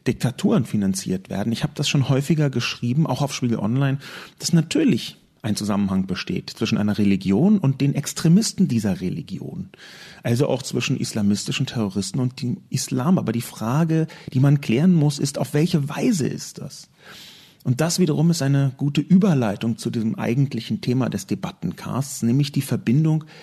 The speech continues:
zwischen den Neonazis von Alt-Right und Donald Trump. Wie also dieses ideologische Fundament, für das Trump steht, das er verbreitet hat, das ihn bis ins Weiße Haus gebracht hat,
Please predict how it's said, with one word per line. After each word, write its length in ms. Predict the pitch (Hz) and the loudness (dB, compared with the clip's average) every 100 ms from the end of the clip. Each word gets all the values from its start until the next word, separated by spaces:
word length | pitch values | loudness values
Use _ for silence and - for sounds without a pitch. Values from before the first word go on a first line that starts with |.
| - - - - | -20 -20 -20 -8
zwischen 260 | 120 123 | -4 0
den 320 | 117 107 - 107 | 2 0 2 2
Neonazis 680 | 107 135 151 127 127 - | 4 4 2 2 -2 -6
von 200 | - 110 - | -4 -4 -2
Alt-Right 640 | 107 104 - 98 98 139 | -2 -4 -4 -6 -4 -2
und 300 | 110 127 131 - - _ _ - | 0 -2 -4 -16 -20 _ _ -2
Donald 480 | 117 123 127 127 - _ - | 2 4 2 -4 -14 _ -4
Trump. 400 | 123 113 92 - _ _ _ _ - | 0 0 -2 -6 _ _ _ _ -4
Wie 300 | 120 156 - | 0 0 0
also 800 | 127 135 143 147 151 160 170 - - _ _ _ | 2 2 4 4 4 6 4 0 -10 _ _ _
dieses 500 | 120 110 110 - - - _ _ _ | -2 -2 -2 -4 -12 -18 _ _ _
ideologische 560 | 117 113 104 117 - - | -2 2 2 2 -2 -4
Fundament, 640 | - 113 101 95 107 220 | -2 0 2 4 4 4
für 100 | - | 2
das 180 | 190 190 | 0 -2
Trump 360 | - 131 180 185 | -2 0 0 0
steht, 800 | - - - 120 160 175 - - _ - - - | -8 -10 -4 0 2 0 -4 -8 _ -20 -20 -10
das 120 | 101 | -6
er 60 | 95 | -4
verbreitet 500 | 92 98 107 156 151 | -4 0 0 0 0
hat, 200 | 147 208 | 0 0
das 400 | 190 - - - _ _ - | -4 -6 -10 -14 _ _ 2
ihn 160 | 113 | 2
bis 140 | 98 95 | 4 2
ins 140 | 110 | 0
Weiße 380 | 95 95 92 - | 0 0 -2 -4
Haus 220 | - - | -10 -10
gebracht 340 | - 147 151 | -4 -4 -2
hat, 120 | 165 | -2